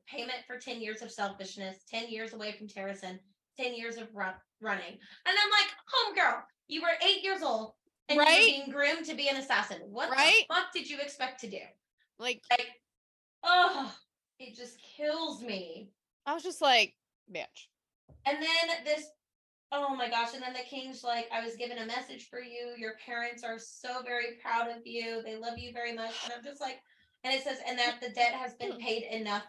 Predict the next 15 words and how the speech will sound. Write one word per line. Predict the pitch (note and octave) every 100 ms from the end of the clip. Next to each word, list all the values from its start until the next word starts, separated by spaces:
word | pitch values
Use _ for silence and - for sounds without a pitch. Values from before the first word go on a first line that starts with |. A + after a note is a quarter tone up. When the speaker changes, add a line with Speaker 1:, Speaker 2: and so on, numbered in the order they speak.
| -
Speaker 1:
Fireheart." | G#3 G#3 G#3+ F#3+ F#3+
And | B3
I'm | C4+
like, | C#4 C#4 - _ -
"Oh!" | B4+ A#4 - - _ _ _ _ _ _ B3
Speaker 2:
Right? | A#3+ B3+ C4+ - -
Speaker 1:
Oh | D#4+ D4
my | C4 G3+
God. | F#3+ F3+ F3+ -
Speaker 2:
It's | D#4+ -
giving | D#4+ D#4+ F#4 F4+ F4
Speaker 1:
And |
then | C#4+ C4+
Speaker 2:
the |
Speaker 1:
he | D#4 D4+ D4 D4 C#4